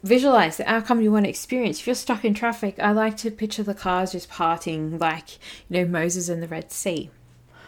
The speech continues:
Um, and that helps me not only get through it,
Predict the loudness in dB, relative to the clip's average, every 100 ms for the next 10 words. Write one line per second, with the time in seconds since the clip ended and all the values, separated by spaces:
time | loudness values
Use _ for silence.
0 | -20 -4 4 6 6 4 -2 -8 _ _
1 | _ -20 -20 -20 -20 -6 0 2 2 2
2 | 2 2 2 0 -12 -20 -20 -8 4 8
3 | 8 8 8 6 2 0 -6 _ 6 6
4 | 4 4 6 6 4 -2